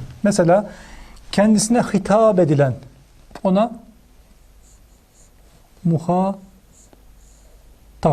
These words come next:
diyoruz. Muhatap, kendisine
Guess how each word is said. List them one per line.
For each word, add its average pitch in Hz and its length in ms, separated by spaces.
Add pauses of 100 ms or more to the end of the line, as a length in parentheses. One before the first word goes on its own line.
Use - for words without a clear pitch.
(360)
diyoruz. - 460 (1300)
Muhatap, 165 680 (240)
kendisine 160 540